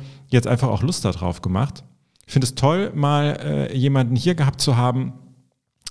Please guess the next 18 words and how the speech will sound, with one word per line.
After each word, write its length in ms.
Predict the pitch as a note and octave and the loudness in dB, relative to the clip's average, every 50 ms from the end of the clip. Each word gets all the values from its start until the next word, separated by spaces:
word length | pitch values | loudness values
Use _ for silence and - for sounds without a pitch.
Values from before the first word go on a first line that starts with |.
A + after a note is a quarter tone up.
| - _ - | -18 _ 0
der, 280 | C3+ B2+ B2+ B2 B2 | 0 2 2 0 0
der 180 | A#2+ C3+ C3 - | 2 2 2 2
einfach 180 | C#3 - - | 0 -2 0
mal 140 | C#3 C3+ B2+ | 0 0 0
aus 180 | A#2+ B2 B2 - | 0 0 0 0
einer 80 | B2+ | 0
ganz 220 | A#2 B2 C3 B2 C3 | 0 0 0 -2 -2
anderen 440 | C3 B2+ B2+ B2 A#2+ B2 B2 A#2+ - - - - - - - - - _ _ _ _ | 0 0 2 2 2 2 2 0 -2 -6 -14 -18 -20 -20 -20 -20 -20 _ _ _ _
äh, 120 | C3+ B2 A#2+ | 0 0 2
Blickrichtung 600 | A#2 - C3+ B2 - - B2 - - B2 A#2 A2 | 2 0 -2 -2 -2 -2 -4 -2 0 -2 -2 -2
auf 120 | B2 - | -4 -6
die, 280 | - B2 A#2 A#2 A#2 A#2+ | -4 -2 -2 -2 -2 -4
auf 100 | A#2+ - | -8 -6
die 140 | - A#2+ A#2+ | -6 -6 -2
Themen 240 | - B2+ A2+ G#2 | 0 0 0 0
geguckt 340 | F#2 F#2 - - A2+ - - | -2 -2 -4 -4 -4 -2 -2
hat. 160 | D#3+ F#3+ - | -4 -4 -4
Und 220 | G#3+ C#3 B2 A#2+ | -4 -6 -6 -6